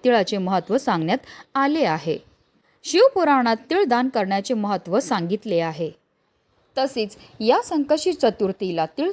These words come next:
संकष्टी असं सुद्धा म्हटलं जातं, कारण या दिवशी तिळांना अनन्यसाधारण असं महत्त्व आहे.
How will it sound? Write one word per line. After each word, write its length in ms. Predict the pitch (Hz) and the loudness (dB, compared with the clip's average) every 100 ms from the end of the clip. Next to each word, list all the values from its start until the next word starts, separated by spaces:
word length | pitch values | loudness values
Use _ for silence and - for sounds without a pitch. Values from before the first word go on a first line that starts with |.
| - | -6
संकष्टी 580 | - 254 240 247 247 262 - | -4 -2 2 0 0 -4 -6
असं 180 | 214 254 | -4 -2
सुद्धा 320 | 233 175 240 | -2 -2 0
म्हटलं 380 | 233 233 175 170 | 0 -2 0 0
जातं, 260 | 170 165 | 0 -2
कारण 180 | 170 185 | -2 -2
या 200 | 185 185 | 0 0
दिवशी 300 | 196 170 - | 0 -4 -6
तिळांना 380 | 185 196 180 190 - | -2 0 0 0 -4
अनन्यसाधारण 760 | 196 226 269 269 269 196 175 175 | -4 -2 0 -2 -4 -4 -4 -6
असं 220 | 170 220 | -6 -6
महत्त्व 420 | 170 165 185 170 | -4 -2 -4 -4
आहे. 100 | 160 | -6